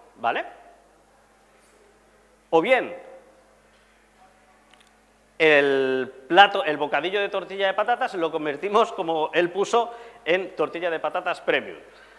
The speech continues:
con jamón, no sé si es bacon, tomate, mayonesa, bueno, la guarrada esa que hay ahí,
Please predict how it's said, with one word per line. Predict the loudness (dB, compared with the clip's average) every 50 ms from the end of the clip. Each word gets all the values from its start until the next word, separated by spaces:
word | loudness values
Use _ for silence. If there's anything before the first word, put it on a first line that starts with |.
| -20 -20 -20 -20 -20 -20 -8 -2
con | 2 2 2 2 0 -4 -6
jamón, | 0 4 4 4 4 4 4 4 4 2 2 0 -4 -6
no | -8 -8
sé | -8 -8 -10
si | -8 -8 -8
es | -4 -2
bacon, | 0 0 0 0 -2 -4 -4 -4
tomate, | -4 -4 -4 -2 0 0 0 0 0 0 0 0 0 0 -4 -6 -12 -20 -20 -20 -14 -6
mayonesa, | -4 -4 -2 -2 -2 -4 -4 -4 -4 -4 -4 -6 -6 -6
bueno, | -6 -8 -6 -4
la | -4 -4
guarrada | -4 -2 -4 -4 -2 -2 -2 -2 -2 -4 -4
esa | -6 -8 -10 -12 -10
que | -10 -10 -8 -8 -8 -8 -8 -8
hay | -8 -10 -10
ahí, | -12 -14